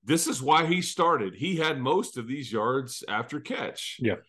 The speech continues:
Speaker 1: Um, on the, on the one play, Shuck hit him kinda going across the, the, the middle, and he ended up on the,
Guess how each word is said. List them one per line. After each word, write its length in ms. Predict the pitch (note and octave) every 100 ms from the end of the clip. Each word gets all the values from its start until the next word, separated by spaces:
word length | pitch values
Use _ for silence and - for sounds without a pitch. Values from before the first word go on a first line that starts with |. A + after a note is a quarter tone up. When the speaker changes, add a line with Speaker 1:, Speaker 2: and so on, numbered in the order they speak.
| _ _ _ _
Speaker 1:
Um, 640 | A#2 A#2 A2+ A2+ G#2+ G#2+ -
on 200 | A#2+ A#2+
the, 80 | A#2+
on 160 | A#2+ A#2+
the 80 |
one 300 | A#2 B2 C3+
play, 440 | C3 C3+ B2 A#2 G#2+
Shuck 340 | - C#3 B2
hit 140 | C#3+ B2+
him 100 | A#2+
kinda 200 | C3 G2+
going 220 | A#2 A#2+
across 420 | A#2 A#2+ A#2+ -
the, 260 | A2+ G#2 G2 F#2+
the, 120 | G#2
the 120 | G2+
middle, 280 | G#2+ A#2+ A2+
and 100 | G#2+
he 80 | A2
ended 160 | A2
up 160 | A2 A2+
on 140 | G#2
the, 240 | G2 F2+